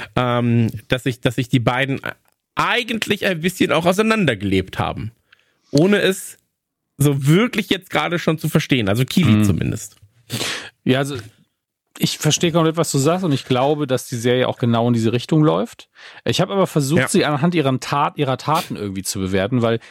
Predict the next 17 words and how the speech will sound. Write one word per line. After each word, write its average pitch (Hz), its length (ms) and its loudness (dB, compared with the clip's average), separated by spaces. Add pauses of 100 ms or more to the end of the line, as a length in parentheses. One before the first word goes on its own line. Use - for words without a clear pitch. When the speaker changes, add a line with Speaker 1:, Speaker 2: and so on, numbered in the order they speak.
Speaker 2:
sie 123 180 0
hat 165 140 -6
eine 147 100 -4
Art 143 180 0
und 110 140 -6
Weise, 175 540 -2
wo 123 120 0
du 123 140 4
halt 120 180 -2
relativ 127 440 -2
genau 113 320 0
weißt, 110 260 -2
wie 104 60 -4
sie 95 140 -8
tickt, - 440 -8
relativ 110 440 -2
schnell. - 380 -4